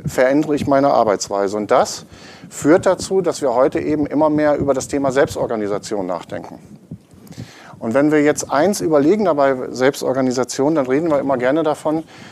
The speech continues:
dass Selbstorganisation bedeutet, dass wir, dass wir Verantwortung auch mehr den Mitarbeitern geben.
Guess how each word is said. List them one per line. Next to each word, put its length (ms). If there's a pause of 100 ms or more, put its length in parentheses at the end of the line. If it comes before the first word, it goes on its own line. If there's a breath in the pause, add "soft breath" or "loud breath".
(160 loud breath)
dass 140
Selbstorganisation 960
bedeutet, 720 (420 loud breath)
dass 280
wir, 380 (680)
dass 300
wir 360
Verantwortung 720
auch 420
mehr 240
den 140
Mitarbeitern 580
geben. 320